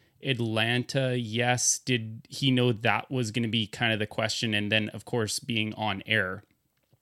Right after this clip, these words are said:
Um, to me, that's still kind of up for debate, but I mean, the, the whole thing sparked from, uh, Julio wearing a Dallas Cowboys hoodie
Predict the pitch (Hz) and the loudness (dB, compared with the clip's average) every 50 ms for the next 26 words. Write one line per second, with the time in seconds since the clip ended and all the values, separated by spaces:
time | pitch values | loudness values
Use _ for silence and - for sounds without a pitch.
0 | - - 123 117 113 107 104 104 104 98 98 _ _ - _ _ _ _ _ _ | -10 -4 -2 0 0 2 0 0 -2 -4 -4 _ _ -20 _ _ _ _ _ _
1 | _ _ _ _ _ _ _ - - 165 170 170 156 160 151 - - - - 151 | _ _ _ _ _ _ _ 0 2 4 4 4 4 4 2 2 2 0 2 2
2 | 143 135 131 131 127 - - 135 123 117 107 - - 127 120 - - - - 127 | 4 4 4 2 0 0 0 2 2 2 0 -2 -6 -8 -8 -10 -8 -6 -4 -4
3 | 113 98 110 101 - 113 117 110 107 - - 113 98 104 - - - - - - | -2 -2 -4 -2 -2 0 0 0 -2 -2 -2 -2 -2 -2 -4 -6 -12 -12 -12 -10
4 | - - 120 117 117 113 113 110 - _ _ - _ _ _ _ _ _ _ _ | -6 -4 -2 0 2 0 0 0 -4 _ _ -20 _ _ _ _ _ _ _ _
5 | _ _ _ _ _ _ _ _ _ _ - 135 123 117 131 123 123 127 123 117 | _ _ _ _ _ _ _ _ _ _ -10 -6 -2 2 2 2 2 2 2 2
6 | 127 110 - 175 170 151 - 156 143 123 - - - 131 120 113 - - - - | 0 2 4 4 2 4 4 2 2 2 2 2 2 0 0 0 -2 -6 -6 -2
7 | 123 107 107 107 107 104 101 - _ _ _ _ _ _ - 117 107 98 98 98 | 0 0 2 2 0 -2 -4 -6 _ _ _ _ _ _ 0 2 2 2 2 0
8 | - - - - 123 120 113 117 110 104 104 101 95 101 101 101 101 101 98 98 | -4 -6 -4 -2 0 2 2 2 2 2 2 0 0 0 2 2 4 4 2 0
9 | 95 98 104 - - 117 110 101 98 95 98 98 98 90 - _ _ - 104 104 | 0 -2 -6 -8 -6 -4 -4 -2 -2 -2 -4 -6 -8 -10 -12 _ _ 0 2 2
10 | 110 110 113 104 - - - 104 101 101 104 104 95 95 - - - - 151 131 | 4 2 2 0 -2 0 0 0 0 0 0 -2 -2 -2 -4 -6 -4 0 0 0
11 | 101 95 90 90 107 113 - | 0 0 -4 -4 -4 -6 -6